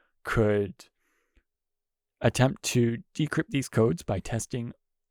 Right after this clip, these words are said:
many different iterations uh, decryption ciphers at the same time. So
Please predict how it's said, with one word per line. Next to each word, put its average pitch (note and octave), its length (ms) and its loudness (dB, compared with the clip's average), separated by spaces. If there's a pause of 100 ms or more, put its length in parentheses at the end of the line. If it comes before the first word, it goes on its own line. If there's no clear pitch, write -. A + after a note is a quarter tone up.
many B2+ 520 4
different A#2+ 460 -2
iterations G#2+ 920 -2 (540)
uh, F#2 400 4 (200)
decryption D3+ 480 -4
ciphers - 720 -2 (680)
at A2+ 220 0
the - 80 -8
same F2+ 260 -6
time. - 340 -12 (120)
So - 400 -2